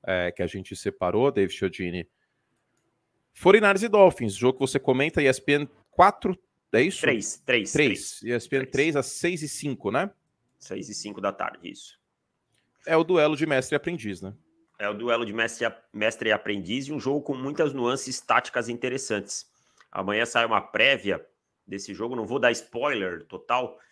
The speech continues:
Speaker 2: mas, assim, existem elementos, é, nos dois ataques que batem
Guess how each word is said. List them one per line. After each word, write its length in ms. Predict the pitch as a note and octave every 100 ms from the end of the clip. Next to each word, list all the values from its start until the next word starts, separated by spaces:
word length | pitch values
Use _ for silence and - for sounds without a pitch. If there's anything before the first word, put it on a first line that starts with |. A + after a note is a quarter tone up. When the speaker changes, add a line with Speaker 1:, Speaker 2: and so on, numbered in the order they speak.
| _ _ -
Speaker 2:
mas, 240 | A2+ A#2
assim, 360 | B2 - B2 A#2+
existem 640 | C3 A2+ A2+ F#3 G#3+ F3+
elementos, 880 | E3 C#3+ C3 C#3+ C#3+ A2+ F#2+ - - -
é, 600 | G#2 G#2 G2+ F#2+ F#2 F#2 _ -
nos 220 | A#2+ F#2+
dois 300 | C3+ F#3+ D#3
ataques 640 | - C3 D3+ - - - _ _ _ _ _
que 120 | - C#3
batem 720 | F#2 B2 B2+ - D#3+ F#3